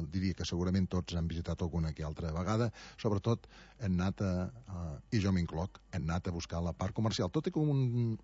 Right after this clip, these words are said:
una d'aquestes vegades que hi vaig anar, mm, vaig, eh, voltar un xic més el que era, eh, el país, anar a descobrir altres llocs, no només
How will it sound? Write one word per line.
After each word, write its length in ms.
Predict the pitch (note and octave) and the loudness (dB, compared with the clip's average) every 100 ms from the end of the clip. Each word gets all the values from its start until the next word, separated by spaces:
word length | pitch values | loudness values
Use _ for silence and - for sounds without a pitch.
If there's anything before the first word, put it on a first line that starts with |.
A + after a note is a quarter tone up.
| C#3 | 0
una 300 | B2+ A#2+ A2+ | 2 2 2
d'aquestes 300 | G#2+ - G#2 | 2 0 0
vegades 280 | G#2 G#2 F#2+ | 2 2 2
que 80 | G#2 | 2
hi 40 | |
vaig 120 | F#2+ F#2+ | 2 4
anar, 140 | G#2 G#2 - - - - - | 2 0 -10 -20 -20 -14 -4
mm, 800 | F#2 F2 D#2+ C#2 G2 A2+ - F#2 F#2 | 0 2 0 -2 -8 -10 -6 -4 -4
vaig, 240 | F2+ - F#2 | -4 -2 0
eh, 100 | E2+ E2 G2+ | 0 0 0
voltar 200 | G2 A2 | 2 4
un 80 | |
xic 160 | - G#2+ | 4 4
més 240 | G#2+ G#2 | 4 4
el 80 | G#2+ | 2
que 160 | G2+ G2 | 2 0
era, 160 | G2+ G#2 G2+ - - - - | 2 2 0 -2 -14 -20 -10
eh, 320 | F2+ F2 E2 - - | -4 -2 -2 -4 -2
el 100 | F2+ | -2
país, 460 | - G#2 A2+ F2 - D2+ | 2 4 4 2 -2 -4
anar 200 | E2 F2 | -2 0
a 200 | F#2 F#2 F#2 | 2 2 0
descobrir 460 | F2+ - F2+ G2+ - - | -2 -2 0 0 0 -2
altres 380 | F#2 F2+ F#2 | -2 0 -2
llocs, 380 | F#2+ G#2 - - F2 | 2 2 0 -4 -4
no 220 | F2+ F2+ F2 | -2 0 2
només 320 | F#2 F#2 | 2 0